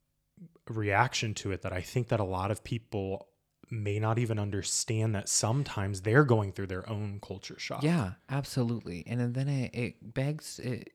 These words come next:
Speaker 2: has me create the question, you know, if s-, somebody moves from, you know, Indianapolis or the Midwest to San Diego, co-,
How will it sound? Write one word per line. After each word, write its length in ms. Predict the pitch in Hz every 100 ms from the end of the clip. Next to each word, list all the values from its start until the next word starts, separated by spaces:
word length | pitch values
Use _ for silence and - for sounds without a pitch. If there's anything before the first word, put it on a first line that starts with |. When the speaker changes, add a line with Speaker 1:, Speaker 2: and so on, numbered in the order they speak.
| -
Speaker 2:
has 280 | - 151 147
me 100 | 131
create 280 | - 113
the 60 | 101
question, 520 | - 110 - - 95
you 80 | 98
know, 280 | 101 101 104 - - -
if 100 | 127
s-, 260 | - - -
somebody 480 | - 139 135 127 113
moves 420 | 104 104 101 -
from, 480 | - 98 92 92 95
you 80 | 101
know, 140 | 90 -
Indianapolis 880 | 135 120 107 98 - 90 92 -
or 60 | 104
the 100 | 98
Midwest 640 | 98 95 95 90 - - -
to 600 | - 95 95 90 90 90
San 280 | - 110
Diego, 680 | 101 95 92 85 82 87 110 _ _ _ _ _ _
co-, 160 | -